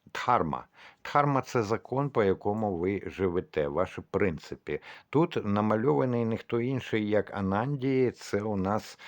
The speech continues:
бик, на якому їздив Господь Шива. Це карта служіння. Ви сьогодні можете лише слугувати слугою для когось,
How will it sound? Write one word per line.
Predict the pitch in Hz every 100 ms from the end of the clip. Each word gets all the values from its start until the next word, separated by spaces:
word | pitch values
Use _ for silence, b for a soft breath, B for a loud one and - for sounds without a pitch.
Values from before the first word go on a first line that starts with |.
| B B B B B -
бик, | 85 82 101 139 139
на | 95 98
якому | 92 85 104 127 120 107
їздив | 82 101 95 95 85
Господь | 87 95 - 101 98 - 98
Шива. | - 113 87 78
Це | 78 - 120
карта | 117 127 107 110
служіння. | - 113 113 92 104 87 80 82 -
Ви | 90 117
сьогодні | - 104 107 98 98
можете | 98 101 98 -
лише | 95 92 92 - 110 101 90
слугувати | - - 95 95 85 87 90 101 107 117
слугою | - 98 85 80 95 117 113
для | 92 90 92
когось, | 95 - 104 107 87 76 -